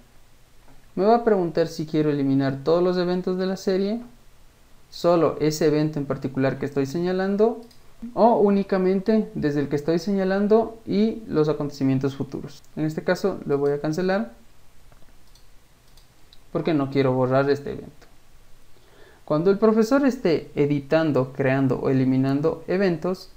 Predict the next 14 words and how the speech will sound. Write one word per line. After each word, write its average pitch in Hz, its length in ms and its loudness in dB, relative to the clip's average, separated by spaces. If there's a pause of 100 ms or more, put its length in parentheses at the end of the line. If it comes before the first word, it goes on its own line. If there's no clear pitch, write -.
(160)
tiene 233 300 2
que 214 80 2
ser 165 240 0
muy 165 180 0
consciente 202 760 0 (240)
de 160 140 0
que 175 80 0
está 214 180 4
en 220 100 4
el 139 140 2
curso 139 320 -2
correcto. 156 480 -2 (1300)
¿Qué 220 100 2
significa? 190 640 0